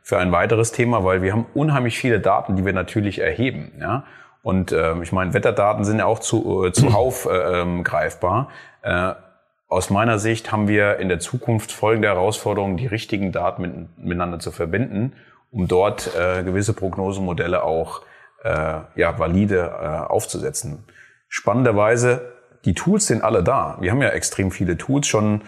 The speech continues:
äh, die ja in, in den unterschiedlichen Industrien schon angewandt werden. Die haben wir. Wir haben Daten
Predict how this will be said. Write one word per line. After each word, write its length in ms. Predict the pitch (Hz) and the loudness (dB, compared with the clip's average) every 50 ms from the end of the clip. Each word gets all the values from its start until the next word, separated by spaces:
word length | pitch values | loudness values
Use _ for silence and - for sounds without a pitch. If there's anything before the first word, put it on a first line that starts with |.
| - - - _ | -12 -20 -16 _
äh, 180 | - - 92 90 | -2 0 0 2
die 160 | 87 98 95 | 2 2 2
ja 260 | 98 95 92 92 95 | 4 4 4 4 2
in, 220 | 92 - 92 90 87 | 2 0 0 -2 -2
in 160 | 85 87 90 | -2 -2 -2
den 80 | 90 82 | -2 -2
unterschiedlichen 800 | 85 104 104 98 - - - 95 101 92 107 98 95 95 95 | 0 0 0 0 0 -2 -4 -4 -4 -2 -2 -2 -2 -2 -2
Industrien 720 | - 87 87 90 - - - - 107 107 107 107 104 104 104 | -4 -4 -4 -6 -6 -6 -4 -2 0 0 0 0 -2 -4 -4
schon 160 | - - 87 | -4 -4 -4
angewandt 500 | - - 104 110 110 110 117 123 127 - | -2 -2 -2 0 0 0 0 -2 -2 -4
werden. 360 | 120 120 127 - 135 151 165 165 - - - - _ _ _ | -2 -2 -2 0 0 -2 -4 -6 -10 -20 -20 -20 _ _ _
Die 160 | - 104 107 117 | 0 2 2 4
haben 160 | 127 139 143 | 4 4 4
wir. 180 | 147 151 151 | 4 4 2
Wir 140 | - 95 95 | 2 0 2
haben 160 | 110 110 101 | 2 2 2
Daten 560 | 92 - 82 98 123 - 156 151 165 180 208 | 2 4 4 4 2 2 2 2 2 2 -2